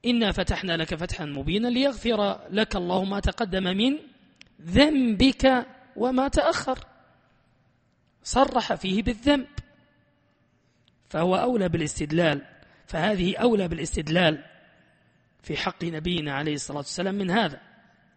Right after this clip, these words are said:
وكذلك قول الله جل وعلا: "ألم نشرح لك صدرك ووضعنا لك عنك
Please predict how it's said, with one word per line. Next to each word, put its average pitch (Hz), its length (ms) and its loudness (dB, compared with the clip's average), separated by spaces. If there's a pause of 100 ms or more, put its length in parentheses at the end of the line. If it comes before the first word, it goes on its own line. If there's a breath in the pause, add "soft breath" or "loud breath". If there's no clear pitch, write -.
(2500)
وكذلك 175 560 -2
قول 170 280 -2
الله 160 300 2
جل 156 220 -4
وعلا: 156 460 -2 (4000)
"ألم 165 160 -4
نشرح 156 320 -2
لك 147 460 -6
صدرك 196 460 -2
ووضعنا 170 600 0
لك 165 260 -6
عنك 185 720 -4